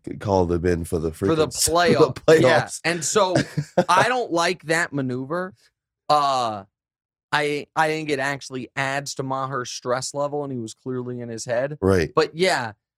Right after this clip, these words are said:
Speaker 2: that is, I will say, having a g-, eh, eh, the fact that the shaky kicker's on the team I'm not on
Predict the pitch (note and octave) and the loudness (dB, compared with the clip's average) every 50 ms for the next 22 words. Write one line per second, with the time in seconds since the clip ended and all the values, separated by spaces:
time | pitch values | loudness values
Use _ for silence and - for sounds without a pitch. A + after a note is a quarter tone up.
0 | _ _ - E3 E3 F3+ F3+ F#3+ G3 G3+ F#3 - D#3+ D#3+ D#3+ D#3+ F#3+ G#3 G3+ - | _ _ 0 0 0 0 0 0 -2 -2 -2 0 0 0 0 0 0 0 0 -2
1 | - - G3+ F#3+ F#3 D#3+ C3+ A#2+ A#2 A#2+ B2 B2 _ _ _ _ _ _ _ _ | -2 0 0 2 2 2 0 -2 -4 -8 -12 -16 _ _ _ _ _ _ _ _
2 | _ _ _ _ _ _ _ _ _ _ _ _ _ _ _ _ _ _ _ - | _ _ _ _ _ _ _ _ _ _ _ _ _ _ _ _ _ _ _ -2
3 | D#3 F#3 G3 G3 G3+ G3 F3 D#3 E3+ - - D3+ D#3 - - - D3 D3+ - - | 0 0 0 0 -2 -2 -2 -4 -4 -2 -2 -2 -4 -4 -4 -6 -8 -8 -8 -10
4 | C3+ C#3 C3 - - G3+ A3 G#3+ - G#3+ G3 F#3+ F3 - - F#3+ F#3+ F3+ - D#3+ | -16 -16 -6 0 0 0 0 0 -6 -8 -6 -6 -4 -2 -2 -2 -2 -2 -4 -8
5 | D#3+ - - F#3 F#3 - - D#3+ D3 C3+ C3+ C#3+ C#3+ C3+ B2+ - - D#3 D3+ C#3+ | -10 -6 -6 -6 -6 -6 -4 -6 -6 -4 -6 -8 -8 -8 -10 -10 -10 -8 -8 -6
6 | C#3 C3 A#2+ A#2 A#2+ B2+ C#3 D3+ - - B2 C3+ C#3+ D#3 E3+ F3+ F3+ | -6 -6 -6 -6 -4 -4 -4 -4 -4 -6 -6 -6 -4 -4 -4 -6 -8